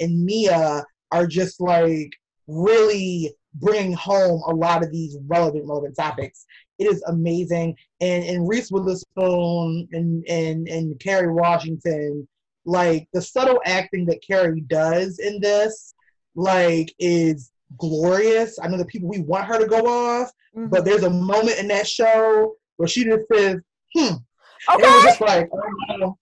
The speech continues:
Speaker 2: We were like, "Oh my gosh,
Speaker 1: Like,
Speaker 2: oh my gosh."
Speaker 1: I paused. I was like,
Speaker 2: She
Speaker 1: "Oh,
Speaker 2: is,
Speaker 1: she's about
Speaker 2: she
Speaker 1: to do it."
Speaker 2: is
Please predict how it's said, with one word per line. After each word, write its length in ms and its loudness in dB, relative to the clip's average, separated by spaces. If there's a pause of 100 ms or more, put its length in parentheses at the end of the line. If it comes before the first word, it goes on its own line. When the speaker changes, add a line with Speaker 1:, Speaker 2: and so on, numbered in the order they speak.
Speaker 2:
We 80 6
were 60 4
like, 180 6
"Oh 140 6
my 80 6
gosh, 320 6
Speaker 1:
Like, 100 0
Speaker 2:
oh 120 4
my 80 4
gosh." 340 6 (1000)
Speaker 1:
I 160 0
paused. 500 4
I 140 4
was 120 2
like, 380 2 (840)
Speaker 2:
She 360 -2
Speaker 1:
"Oh, 600 8 (340)
Speaker 2:
is, 320 0
Speaker 1:
she's 160 -4
about 180 2
Speaker 2:
she 120 6
Speaker 1:
to 60 -6
do 80 -2
it." 240 2
Speaker 2:
is 60 -20